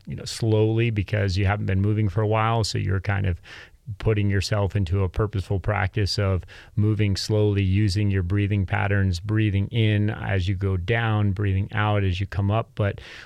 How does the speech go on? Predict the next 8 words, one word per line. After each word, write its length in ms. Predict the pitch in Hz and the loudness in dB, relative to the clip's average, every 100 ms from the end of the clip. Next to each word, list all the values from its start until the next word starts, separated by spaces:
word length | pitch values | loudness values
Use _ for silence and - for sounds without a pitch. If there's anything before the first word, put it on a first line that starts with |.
| - | -4
with 140 | 110 | 0
a 80 | 101 | 2
good 360 | 92 113 110 - | 2 2 2 0
even 400 | 117 110 107 107 | 0 2 2 2
pattern 460 | 90 104 104 104 98 | 2 2 2 2 0
through 220 | - 107 | 0 0
your 200 | 98 95 | 2 2
nose, 580 | 95 98 107 123 127 | 2 2 2 0 -2